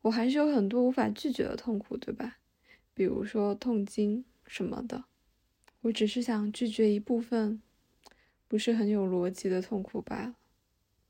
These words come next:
唯有被他者触动之感，才能使生命鲜活起来。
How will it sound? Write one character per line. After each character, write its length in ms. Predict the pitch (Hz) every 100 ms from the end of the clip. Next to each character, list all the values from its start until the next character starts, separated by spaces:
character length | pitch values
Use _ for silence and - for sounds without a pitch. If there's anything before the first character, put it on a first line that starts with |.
| - _ _ _ _ _
唯 120 | - 359
有 140 | 311
被 160 | 285 277
他 260 | 277 294
者 180 | 269 208
触 220 | - 254
动 180 | 233 226
之 160 | 214 247
感， 320 | 196 - -
才 200 | - 226
能 180 | 214 226
使 180 | -
生 200 | 208 226
命 320 | 226 226 196 220
鲜 260 | - 233
活 160 | 233 208
起 180 | -
来。 120 | 254